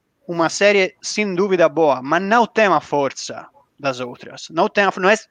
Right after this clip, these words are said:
tão famosa. Nesse momento, está, está o filme, pode, está mais, eh, s-, baixo da, da, das luzes. Então, nesse momento, faz sentido tentar um título.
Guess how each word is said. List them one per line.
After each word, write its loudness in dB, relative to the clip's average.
tão 2
famosa. 0
Nesse -2
momento, -2
está, 0
está 2
o 2
filme, -2
pode, 2
está 0
mais, 0
eh, 0
s-, -14
baixo 0
da, 0
da, -14
das -4
luzes. -6
Então, 2
nesse 0
momento, 0
faz 2
sentido -2
tentar 0
um -10
título. -8